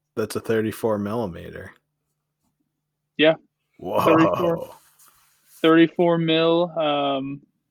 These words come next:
Speaker 2: yeah, I think that's really the only size they made it in. Um, they also made it in a two register variant as well, 'cause I've stumbled upon those. But yeah, they're all thirty-four, which is, you know, surprisingly small.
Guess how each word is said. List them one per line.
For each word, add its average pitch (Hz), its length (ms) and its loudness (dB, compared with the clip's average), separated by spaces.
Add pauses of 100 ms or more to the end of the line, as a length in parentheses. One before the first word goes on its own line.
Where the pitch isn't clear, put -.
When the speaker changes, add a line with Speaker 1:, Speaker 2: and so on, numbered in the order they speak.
(680)
Speaker 2:
yeah, 151 200 4
I 147 40 0
think 185 140 -4
that's 165 140 -6
really 160 160 0
the 151 80 -2
only 151 160 -2
size 151 280 0
they 143 120 -6
made 151 280 -2
it 151 80 -4
in. 147 240 -6 (560)
Um, 139 520 0 (100)
they 160 100 4
also 170 240 2
made 156 140 6
it 151 80 4
in 147 80 2
a 135 80 -2
two 160 240 -2
register 143 380 0
variant 143 480 -2
as 143 200 -4
well, 139 300 0
'cause 135 240 -4
I've 139 140 -6
stumbled 143 260 -4
upon 135 280 -4
those. 139 360 2
But 143 120 -4
yeah, 151 140 4
they're 139 160 0
all 160 220 2
thirty-four, 151 640 0
which 135 140 -8
is, 131 260 -16 (1040)
you 143 140 -4
know, 139 60 -16 (140)
surprisingly 147 680 -2
small. 156 520 2